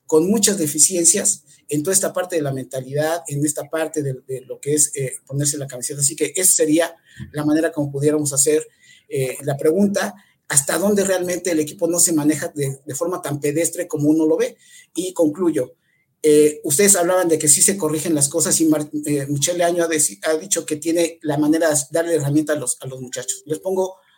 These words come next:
dos ejemplos. Uno, el Cone Brizuela,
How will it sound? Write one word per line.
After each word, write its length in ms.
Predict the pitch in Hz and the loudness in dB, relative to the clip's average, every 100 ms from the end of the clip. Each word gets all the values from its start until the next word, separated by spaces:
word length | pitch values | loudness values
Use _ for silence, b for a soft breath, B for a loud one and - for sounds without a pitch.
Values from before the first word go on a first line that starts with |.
| _ | _
dos 200 | 165 170 | 4 4
ejemplos. 520 | 147 147 135 - - _ _ - | 4 -2 -4 -10 -12 _ _ -2
Uno, 420 | 190 165 135 - _ | 2 2 -2 -10 _
el 140 | 156 | -6
Cone 240 | 147 208 185 | 0 2 4
Brizuela, 580 | 151 196 196 233 - | 4 4 4 2 -2